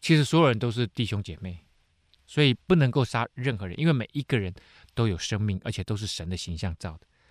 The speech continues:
凡流人血的，他的血也必被人所流。因为神造人是照自己的形象造的，所以这边上帝特别讲，每一个人里面都有上帝的形象，都是按着上帝的样子造的，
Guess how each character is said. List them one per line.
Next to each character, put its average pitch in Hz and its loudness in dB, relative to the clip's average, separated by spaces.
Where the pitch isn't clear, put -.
凡 151 10
流 175 10
人 175 8
血 123 2
的， 101 0
他 160 6
的 151 8
血 113 0
也 104 0
必 127 2
被 127 6
人 87 0
所 80 -6
流。 76 -14
因 139 6
为 143 10
神 127 4
造 165 8
人 113 4
是 - -8
照 120 4
自 - -6
己 101 -4
的 87 -6
形 90 -6
象 92 -2
造 85 -6
的， - -20
所 - 4
以 156 8
这 147 -2
边 160 4
上 147 0
帝 143 -2
特 139 -2
别 110 -6
讲， - -16
每 131 -8
一 196 -6
个 - 0
人 143 4
里 120 0
面 139 0
都 147 0
有 120 -2
上 123 -2
帝 131 -4
的 98 -6
形 85 -10
象， - -6
都 160 0
是 147 -2
按 170 6
着 127 0
上 139 0
帝 123 -2
的 107 0
样 117 0
子 - -14
造 98 -4
的， - -20